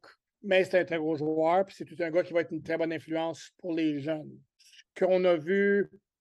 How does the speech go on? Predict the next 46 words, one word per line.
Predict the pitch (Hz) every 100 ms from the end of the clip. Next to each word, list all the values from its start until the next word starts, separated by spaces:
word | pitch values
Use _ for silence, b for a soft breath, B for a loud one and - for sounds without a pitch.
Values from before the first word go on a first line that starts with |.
| _ _ -
quand | 180
tu | 180
regardes | 175 196
les | 190
pratiques, | 175 156 - 196 196
c'est | - - 190
dur | 151 196 185
à | 170
voir | 160 175 196
parce | 190 156
que |
les | 165
pratiques, | 170 151 185 190
c'est | - 165 -
pas, | 170 165 170
ils | 170 156
vont | 170
pas | 151 180
à |
cent | 175 160
pour | 117
cent. | - 165 170 185 202 _ _ _ _ _ 190
Euh, | 165 160 160 160 156 123 _ _ _
puis | -
ça | - 180 165
plaque | 175 170 -
pas. | 175 180 202 226 214 _ _ _ _ _ _ -
Donc, | 151 165 175 170
c'est | 151
pas | - 190
vraiment | 175 175
une | 175 - _ _
très | - 190
bonne | 190 190
indication. | 180 147 - 170 151 117 190 202
Puis | 202
dans |
les | 175
deux | 170
premières | 165 165 160
parties | 160 135 - 185
de, | 160 160 156 156 160 - _ _ -
hors | 170 160
concours | - 170 160 - 180
de | 170
pré-saison, | 160 165 147 160 151 175 190 196